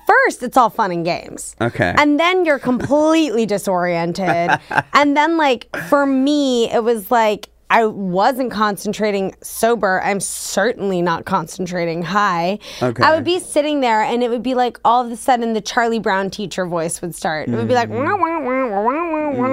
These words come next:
Speaker 2: Mm.
Speaker 1: would be, like, my teachers. I'm sitting there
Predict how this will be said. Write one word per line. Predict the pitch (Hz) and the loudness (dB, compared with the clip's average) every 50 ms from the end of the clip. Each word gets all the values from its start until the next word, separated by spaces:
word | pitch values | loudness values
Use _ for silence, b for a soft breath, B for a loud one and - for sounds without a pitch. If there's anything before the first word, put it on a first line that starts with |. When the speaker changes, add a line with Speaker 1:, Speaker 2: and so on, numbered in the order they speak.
| 262 262 | 0 0
Speaker 2:
Mm. | 247 | 0
Speaker 1:
would | 233 220 196 | 0 0 2
be, | 220 220 | 2 2
like, | 220 220 202 180 | 2 2 0 0
my | 208 208 208 | -2 -4 -4
teachers. | 214 - - 202 180 - - 190 185 185 190 190 180 - - B B B B B B B B - | -4 -4 -6 -6 -6 -4 -2 -2 0 0 -2 -2 -4 -6 -8 B B B B B B B B 0
I'm | 226 247 262 | 0 0 0
sitting | - 240 269 262 | -2 -2 -2 0
there | 247 240 226 214 - | 2 2 2 0 -2